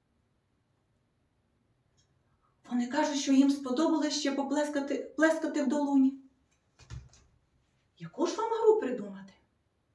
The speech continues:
Придумала. У мене є цифри. Так само зараз я буду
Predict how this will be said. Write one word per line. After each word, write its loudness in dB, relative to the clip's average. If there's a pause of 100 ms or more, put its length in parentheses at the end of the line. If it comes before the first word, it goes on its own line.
(680)
Придумала. -2 (1500)
У -4
мене 2
є -2
цифри. -6 (3250)
Так 2
само -2 (480)
зараз 4 (440)
я 6 (880)
буду -2